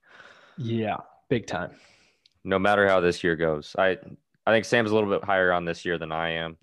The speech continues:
Speaker 2: Um, but, you know, I mean, they've surprised me before. It's not like whenever they went to the college football playoff, I was expecting that,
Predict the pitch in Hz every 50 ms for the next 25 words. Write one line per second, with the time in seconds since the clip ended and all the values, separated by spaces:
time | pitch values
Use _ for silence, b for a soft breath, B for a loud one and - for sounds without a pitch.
0 | - - 80 78 78 76 76 73 _ _ _ _ _ _ _ _ _ _ - 90
1 | 85 82 76 - _ _ _ _ _ _ _ _ _ 107 104 101 98 98 98 95
2 | 98 98 98 101 95 - 101 95 - 107 104 98 87 92 85 80 80 - - 82
3 | 80 80 80 80 - 98 92 90 90 87 85 - _ _ _ - 101 90 87 85
4 | 85 82 85 85 85 82 85 87 78 - - - - 85 82 80 - 85 - 85
5 | 82 80 - - 80 80 80 - - 78 78 - - - - 82 78 - - -
6 | - - - 69 - - -